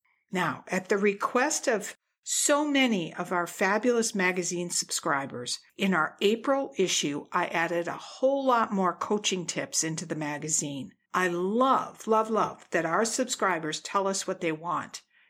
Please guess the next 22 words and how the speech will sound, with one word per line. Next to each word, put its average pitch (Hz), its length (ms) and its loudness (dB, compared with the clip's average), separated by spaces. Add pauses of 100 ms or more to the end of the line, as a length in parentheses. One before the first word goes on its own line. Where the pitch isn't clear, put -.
(160)
And 160 180 -6
their 170 180 2
feedback 240 840 0 (260)
was 175 400 2
that 240 220 -2
I 214 240 2
give 254 280 2
them 214 220 0
more 196 760 2 (300)
of 180 160 -6
what 208 220 2
they 240 100 4
can 233 220 -4
apply 214 680 2
and 214 160 0
use 170 480 0
in 175 240 -6
their 165 300 -8
own 269 420 4
life 160 400 0
and 170 180 -8
career. 151 520 -6